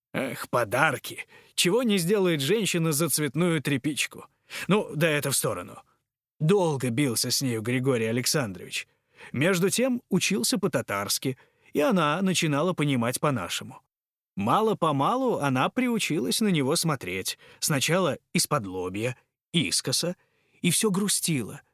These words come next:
напевала свои песни вполголоса, так что, бывало, и мне становилось грустно, когда слушал ее из соседней комнаты. Никогда не забуду одной сцены.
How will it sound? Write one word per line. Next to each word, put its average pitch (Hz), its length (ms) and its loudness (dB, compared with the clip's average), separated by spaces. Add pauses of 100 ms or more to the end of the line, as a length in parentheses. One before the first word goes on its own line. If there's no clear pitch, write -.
(160)
напевала 175 540 2
свои 170 280 0
песни 131 400 0
вполголоса, 135 800 -2 (320)
так 147 160 0
что, - 180 0
бывало, 156 420 2
и 151 120 2
мне 160 300 0
становилось 139 640 0
грустно, 143 420 0
когда 139 320 0
слушал 147 480 -2
ее 127 180 0
из 127 120 0
соседней 127 520 -2
комнаты. 113 640 -4 (920)
Никогда 170 640 2
не 185 160 4
забуду 170 580 0
одной 156 400 0
сцены. - 600 -2